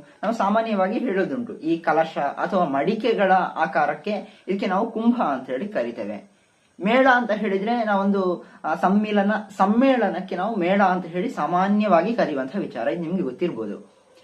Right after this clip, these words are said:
ಈ ಕುಂಭ ಅಂತ ಹೇಳ್ತೇವಲ್ಲ, ಈ ಮಡಿಕೆಗೆ, ಈ ಮಡಿಕೆ, ಈ ಕುಂಭಮೇಳದ ಹೆಸರು ಬರ್ಲಿಕ್ಕೆ ಕಾರಣ ಈ ಮಡಿಕೆ. ಅಂದ್ರೆ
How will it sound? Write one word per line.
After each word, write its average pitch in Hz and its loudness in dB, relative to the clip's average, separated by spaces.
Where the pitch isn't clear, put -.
ಈ 214 0
ಕುಂಭ 254 0
ಅಂತ 202 2
ಹೇಳ್ತೇವಲ್ಲ, 123 -6
ಈ 165 0
ಮಡಿಕೆಗೆ, 165 -2
ಈ 240 -4
ಮಡಿಕೆ, 185 0
ಈ 170 -2
ಕುಂಭಮೇಳದ 180 -2
ಹೆಸರು 165 -2
ಬರ್ಲಿಕ್ಕೆ 165 -2
ಕಾರಣ 151 -2
ಈ 208 -8
ಮಡಿಕೆ. 151 -4
ಅಂದ್ರೆ 202 0